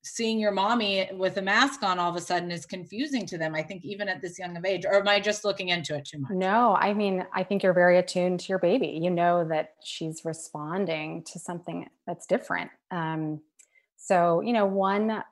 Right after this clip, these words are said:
Speaker 2: one possibility is to, you know, also sometimes wear the mask at home, you know, even if you're, like,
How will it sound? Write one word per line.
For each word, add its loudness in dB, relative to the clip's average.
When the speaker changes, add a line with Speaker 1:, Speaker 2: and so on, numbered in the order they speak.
Speaker 2:
one 0
possibility 2
is 0
to, -6
you -4
know, -2
also 2
sometimes -4
wear 2
the -2
mask -6
at -6
home, -6
you -2
know, 0
even 0
if -4
you're, 0
like, -6